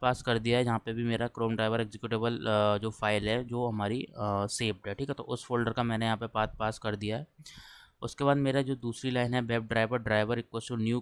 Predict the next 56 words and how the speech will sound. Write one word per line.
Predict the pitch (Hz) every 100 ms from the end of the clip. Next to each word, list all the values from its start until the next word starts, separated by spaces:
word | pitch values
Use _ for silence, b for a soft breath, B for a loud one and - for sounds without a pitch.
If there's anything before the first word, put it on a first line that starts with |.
| 117
chrome | 117 110
driver। | 107 104 117
तो | -
यहाँ | 120 117
पे | 131
मैंने | 127 127 131
क्या | 131 120
किया | 113 107
है, | 117
ड्राइवर | 117 107 107 110 123
एक | 117 -
इंस्टेंस | 113 - 123 -
वेरिएबल | 110 110 113 123
बनाया | 117 107 107
है | 113
जो | 113
कि | - 117
मेरा | 113 127
Chrome | - 113 107
ड्राइवर | 104 110
क्लास | 127 113 98 -
का | -
है, | 98
ठीक | - 123
है। | 127 - B B B -
तो | 123
यहाँ | 120
पे | 120 139
Chrome | - 123 127
ड्राइवर | 120 120 127
जो | 120 123
है | 120
वो | 120 123
मेरा | 117 117
एक | 120 -
क्लास | 107 101 104 127
है, | 131
न्यू | 113 113
मेरा | 113 113
ऑब्जेक्ट | 110 104 107 110 -
है, | 135
ड्राइवर | 113 104 104 113
मेरा | 113 113
इंस्टेंस | 113 107 110 113 -
वेरिएबल | 104 101 107 117 120
है | 120 120 113
and | 104
वेब | 104
ड्राइवर | 98 104 110
मेरा | 110 107 107
क्या | 110
है, | 135 151
इंटरफेस | 107 101 - 101 98
है, | 107 -
ठीक | 156
है। | 113